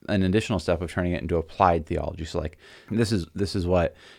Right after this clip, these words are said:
Jesus' death and resurrection means for you in your life, and not only in your life, but in your particular church in Corinth,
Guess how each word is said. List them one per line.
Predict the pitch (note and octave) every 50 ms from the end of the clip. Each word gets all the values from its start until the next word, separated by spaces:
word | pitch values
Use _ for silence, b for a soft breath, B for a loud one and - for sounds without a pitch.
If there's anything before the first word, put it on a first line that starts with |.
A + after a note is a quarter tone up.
| B B B
Jesus' | - G2+ F#2+ F2 F2+ F2 D#2+
death | D2 F#2+ F2+ E2+ -
and | - F#2
resurrection | F2+ E2+ D#2 F2 F2 E2 - - F2+ E2
means | E2+ F2 E2+ E2+ D#2+
for | - - F#2
you | E2+ F2 F2+ F2 F2
in | - - F2 F2
your | E2 E2 E2+
life, | F2+ G2+ G2+ F#2 F2+ -
and | - G#2 F#2+
not | F#2+ G2+ G#2+
only | G#2 G#2 G2 F#2 F#2 C2
in | D2 F2
your | F2 F2+ G#2
life, | G#2 F#2+ E2+ - -
but | F#2 F2 - -
in | F#2 G2+ F#2+ F#2 F#2
your | F#2 F#2 F2+
particular | E2+ - - - G2 F2+ - - G2 F#2 F2 E2+ E2 D#2+ D#2 D#2 - b b b b b b b b b b b b _ - - -
church | B2+ A2+ G2+ - - -
in | - - G2 F2+ E2+
Corinth, | - - - A2 G#2 G2+ F#2 F2+ E2+ - - - - -